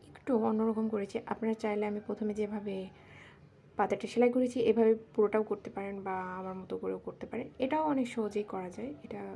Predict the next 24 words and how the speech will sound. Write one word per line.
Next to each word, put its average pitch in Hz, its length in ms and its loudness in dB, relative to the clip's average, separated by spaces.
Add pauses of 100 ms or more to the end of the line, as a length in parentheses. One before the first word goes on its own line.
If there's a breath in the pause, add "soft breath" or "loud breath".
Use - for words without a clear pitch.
(1160 loud breath)
কখনো 294 340 6
কখনো 294 360 4
আমি 214 260 2 (680)
সেলাই 233 420 4
কোনো 226 240 0
নিয়ম 208 380 -2
বা 202 180 -6
ফর্মুলা 214 420 0
মেনে 190 280 -8
করি 190 220 -10
না, 202 100 -10 (120)
মানে 208 180 -8 (160)
এই 240 140 10
সেলাইটা 240 300 8
এইভাবে 214 340 2
করতে 202 280 -6
হবে 190 200 -8 (200)
এরকম 254 320 2
কাজ 226 160 0 (160)
আমার 202 180 -4
কাছে 196 200 -10
মনে 185 220 -12
হয় 180 140 -12
না, - 60 -18